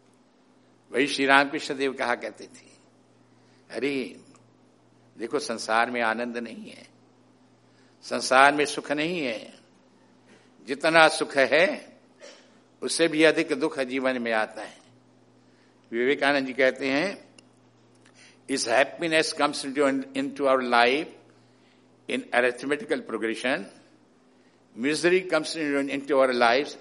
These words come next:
in geometrical progression।" गणित की भाषा में बोलते हैं स्वामी जी, अगर हमारे जीवन में आनंद आता है, वह मानो अरिथमेटिकल प्रोग्रेशन में आता है।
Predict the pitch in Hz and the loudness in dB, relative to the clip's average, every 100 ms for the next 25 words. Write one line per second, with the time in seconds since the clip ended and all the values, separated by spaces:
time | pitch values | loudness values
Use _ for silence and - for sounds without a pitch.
0 | - 113 101 113 127 - 127 113 - 90 | -12 -8 -2 -2 -2 -10 -10 -12 -12 -16
1 | 87 - - _ _ _ _ _ _ _ | -18 -20 -20 _ _ _ _ _ _ _
2 | _ _ _ _ 110 143 185 - 139 131 | _ _ _ _ -2 -2 -2 -2 2 2
3 | 131 135 127 117 117 113 117 - 107 104 | 2 2 0 0 -2 -4 -6 -2 -4 -4
4 | 107 147 170 113 - - _ _ _ _ | -4 -4 -4 -6 -14 -20 _ _ _ _
5 | _ _ - 131 127 135 143 143 127 117 | _ _ 0 2 4 6 6 6 4 2
6 | 127 139 127 143 180 151 - _ _ _ | 2 2 2 0 0 -4 -14 _ _ _
7 | _ _ _ _ _ _ _ - 117 127 | _ _ _ _ _ _ _ 0 4 6
8 | 151 151 139 135 143 131 117 120 156 151 | 4 6 6 6 4 2 4 2 0 -2
9 | - - _ _ _ _ _ _ _ _ | -12 -20 _ _ _ _ _ _ _ _
10 | _ - 131 143 135 127 147 175 - 131 | _ 0 4 4 6 4 4 -4 -2 -2
11 | 139 143 139 139 156 131 120 113 127 - | -2 -2 -4 -4 -6 -6 -8 -6 -8 -8
12 | 131 107 98 - - - | -10 -8 -10 -12 -20 -20